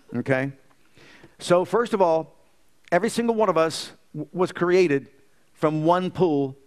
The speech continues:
of blood. You realize that? Look in Acts chapter seventeen. This is Paul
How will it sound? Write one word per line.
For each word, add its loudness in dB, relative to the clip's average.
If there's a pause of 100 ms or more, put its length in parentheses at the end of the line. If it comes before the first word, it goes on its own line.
(160)
of 2
blood. 2 (1040)
You -4
realize 2
that? -4 (560)
Look 0
in -2 (140)
Acts -2
chapter 0
seventeen. -2
This -2
is -8
Paul -2